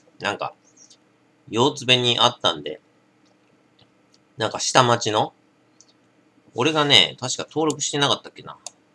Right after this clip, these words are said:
俺がね、あのー、まあ、興味ある人はね、ぜひ、見てもらえると嬉しいんですが、履歴で、<clears throat>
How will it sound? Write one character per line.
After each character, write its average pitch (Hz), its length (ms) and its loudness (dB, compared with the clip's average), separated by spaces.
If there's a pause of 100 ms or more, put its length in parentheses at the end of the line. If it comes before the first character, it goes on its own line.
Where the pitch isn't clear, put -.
(840)
俺 139 160 -4
が 143 140 0
ね、 110 320 -2
あ 85 140 -10
の 80 680 -16 (1700)
ー、 - 20 -4
ま 101 100 0
あ、 - 80 -14
興 165 180 0
味 107 120 2
あ 95 60 2
る 87 80 -4
人 - 220 -10
は 76 80 -10
ね、 80 240 -16
ぜ 110 100 -8
ひ、 - 240 -12 (1400)
見 117 180 -10
て 117 100 -2
も 92 160 -6
ら 85 120 -6
え 82 60 -10
る - 80 -16
と 92 160 -12
嬉 90 220 -8
し - 60 -10
い 95 80 -10
ん 85 60 -16
で 82 100 -16
す - 160 -20
が、 82 100 -12
履 92 180 -8
歴 135 440 -6
で、 120 260 0 (1200)
<clears throat> - 20 -6